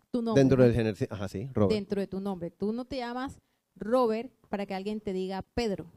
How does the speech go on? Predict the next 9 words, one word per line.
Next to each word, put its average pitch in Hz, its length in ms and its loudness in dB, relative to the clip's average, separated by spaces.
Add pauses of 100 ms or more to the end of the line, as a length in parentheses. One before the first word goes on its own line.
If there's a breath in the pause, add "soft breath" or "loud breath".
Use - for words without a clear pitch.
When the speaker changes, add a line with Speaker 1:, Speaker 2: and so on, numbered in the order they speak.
(320)
Speaker 2:
Ajá, 95 240 -20
claro. 95 200 -20 (340)
Speaker 1:
¿Verdad? 196 400 -6 (840)
Speaker 2:
Correcto. 110 360 0
Speaker 1:
Si 254 200 -4
tú 294 160 -2
llamándote 320 500 -2
Robert, 220 400 -2
alguien, 226 380 -8